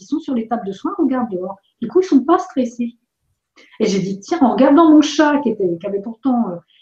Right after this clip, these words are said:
bien des misères et qui regardait dehors, on lui soulevait une patte, une oreille, un truc, un machin, il bougeait pas. Je vais poser tout de suite la question à, à un vétérinaire et je dis, « Mais qui vous a fait ce jardin ? » Elle m'a dit, « Bah, on a les cartes de visite sur le comptoir. » Je suis repartie avec, j'ai appelé ce monsieur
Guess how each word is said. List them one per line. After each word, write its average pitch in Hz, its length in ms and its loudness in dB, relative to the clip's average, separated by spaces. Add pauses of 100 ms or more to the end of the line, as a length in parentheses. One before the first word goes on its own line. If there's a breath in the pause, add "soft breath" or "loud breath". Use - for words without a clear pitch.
(160)
bien 247 140 4
des 269 120 6
misères 254 480 6
et 226 60 2
qui 240 120 -6
regardait 277 360 0
dehors, 277 320 0
on 208 80 -2
lui 196 80 -12
soulevait 240 300 -2
une 226 160 2
patte, 240 240 -2
une 214 140 -4
oreille, 226 300 -2
un 196 60 -8
truc, - 220 -16
un 220 80 -8
machin, 214 340 -8
il 202 80 -2
bougeait 220 400 -6
pas. 330 160 -6 (380)
Je 185 120 -8
vais 202 80 0
poser 330 280 4
tout 294 80 0
de - 40 -2
suite - 220 -6
la 220 100 -2
question 240 560 0
à, 185 60 -2 (260)
à 180 60 -8
un - 20 -8
vétérinaire 220 500 -4
et 262 60 0
je 190 100 -10
dis, « 226 120 -2
Mais 226 100 0
qui 302 180 0
vous 214 160 -4
a 190 120 -6
fait 202 100 -12
ce 170 80 -12
jardin ? » 175 340 -4 (380 soft breath)
Elle 151 80 -6
m'a 170 60 -2
dit, « 233 140 4
Bah, 190 220 2
on 196 40 -4
a 196 100 -4
les 185 100 -4
cartes 254 200 -2
de 254 80 2
visite 240 400 -6
sur 196 140 -14
le 170 280 -6
comptoir. » 262 500 -4 (240 loud breath)
Je - 120 -10
suis 233 40 -10
repartie 285 360 -4
avec, 233 240 -2
j'ai 240 100 -2
appelé 277 240 -4
ce - 80 -4
monsieur 285 340 -4